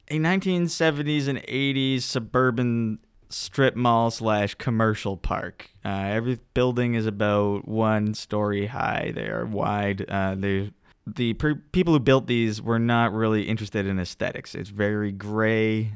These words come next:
and dull and dour. Um, there's lots of strip malls, plazas. There's not really much to recommend it, except since the gnomes have moved in, uh, they've started making improvements. So,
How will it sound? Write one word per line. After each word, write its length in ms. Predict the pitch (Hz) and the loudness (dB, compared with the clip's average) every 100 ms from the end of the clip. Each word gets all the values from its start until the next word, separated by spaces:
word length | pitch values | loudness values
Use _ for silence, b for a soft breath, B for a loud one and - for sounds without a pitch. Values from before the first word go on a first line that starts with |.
| - | -6
and 280 | 98 95 92 | -4 -4 -2
dull 580 | 110 101 98 98 101 101 | 0 2 4 2 2 0
and 260 | 160 160 - | -4 -6 -6
dour. 640 | 95 95 107 110 110 - - | -4 -4 -6 -6 -8 -10 -8
Um, 420 | 60 117 123 101 _ b b | -8 -6 -6 -8 _ b b
there's 200 | 98 90 | -10 -6
lots 180 | 101 - | -6 -8
of 60 | 101 | -10
strip 500 | - - 123 131 117 | -10 -8 0 0 2
malls, 640 | 127 123 120 117 117 113 | 2 4 2 2 -2 -4
plazas. 1000 | - - 110 107 107 104 104 101 101 101 - - | -8 -4 -2 -2 -2 -4 -6 -8 -10 -14 -20 -14
There's 160 | 147 156 | -6 -2
not 140 | 190 | 0
really 160 | 160 160 | 0 0
much 480 | 143 151 147 - - | 2 0 -2 -10 -8
to 580 | 156 143 135 127 117 104 _ _ _ _ | -2 0 0 -2 -4 -8 _ _ _ _
recommend 440 | 120 127 127 127 151 | -4 -2 0 0 0
it, 100 | 143 | 0
except 640 | 131 - - 160 113 - - - - | -4 -4 2 4 2 -2 -20 -20 -16
since 240 | - 139 - | -8 -6 -4
the 120 | 110 | -4
gnomes 420 | 110 139 151 123 | 0 0 0 -2
have 80 | 101 | -2
moved 280 | 101 95 98 | -2 -2 -2
in, 260 | 98 98 - b b - | -2 -4 -8 b b -4
uh, 260 | 104 101 | 0 0
they've 200 | 104 110 | 0 -2
started 280 | - 131 117 | 0 -2 0
making 280 | 117 117 113 | 0 -2 -4
improvements. 680 | 104 - 135 131 180 180 - | -4 -2 -2 0 -2 -4 -10
So, 640 | - - 104 98 98 95 | -12 -4 -2 0 0 -2